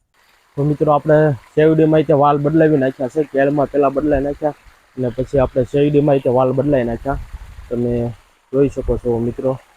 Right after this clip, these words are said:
જુઓ. આપણે શેરડીમાં તે બધા વાલ બદલાવી નાખ્યા છે. આ વાલનું કામ એકદમ રેડી છે. જુઓ, એક એક કલાક સુધી પાણી જવા દેવાનું, કલાકે કલાકે આપણે વાલ બદલાવાના. છ વાલ છે,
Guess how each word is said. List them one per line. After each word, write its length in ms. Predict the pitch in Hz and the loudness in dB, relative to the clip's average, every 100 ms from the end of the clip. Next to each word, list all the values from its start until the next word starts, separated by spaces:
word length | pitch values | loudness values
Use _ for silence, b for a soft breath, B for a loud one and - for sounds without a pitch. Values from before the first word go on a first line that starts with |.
| _ _ _ _ | _ _ _ _
જુઓ. 220 | 120 113 107 _ _ _ _ _ _ _ _ _ _ _ _ _ - | -6 -6 -6 _ _ _ _ _ _ _ _ _ _ _ _ _ -20
આપણે 380 | 123 131 123 120 - _ - | -8 0 0 0 -6 _ -4
શેરડીમાં 480 | 135 135 135 135 131 | 0 2 2 0 0
તે 120 | 131 | 0
બધા 220 | 131 123 | 0 0
વાલ 220 | 120 123 | 2 2
બદલાવી 340 | 123 139 143 127 | 0 0 2 0
નાખ્યા 280 | 117 123 | -4 -10
છે. 180 | 104 127 131 _ _ - - | -12 -12 -14 _ _ -20 -8
આ 60 | |
વાલનું 400 | 123 127 151 147 | -2 0 2 0
કામ 220 | 139 147 139 | 0 0 0
એકદમ 320 | 156 156 143 | 0 0 2
રેડી 300 | 131 143 127 | 2 4 2
છે. 120 | 127 | 0
જુઓ, 240 | 123 139 127 | 0 2 4
એક 200 | 160 180 | 2 2
એક 100 | 151 | 0
કલાક 260 | 170 170 160 | 2 2 0
સુધી 180 | 156 147 | 0 -2
પાણી 320 | 131 147 143 | 0 0 2
જવા 220 | 143 170 | 2 0
દેવાનું, 380 | 151 139 143 123 - | 2 2 0 -4 0
કલાકે 380 | 160 170 165 135 | 2 2 0 0
કલાકે 380 | 147 143 139 | 2 2 0
આપણે 220 | 135 127 127 | -4 -2 0
વાલ 220 | 127 127 | 0 2
બદલાવાના. 580 | 135 156 135 120 131 147 _ _ _ _ - | 0 0 0 0 -2 -4 _ _ _ _ -2
છ 20 | |
વાલ 420 | 147 135 139 139 | 0 2 2 0
છે, 160 | 123 | 0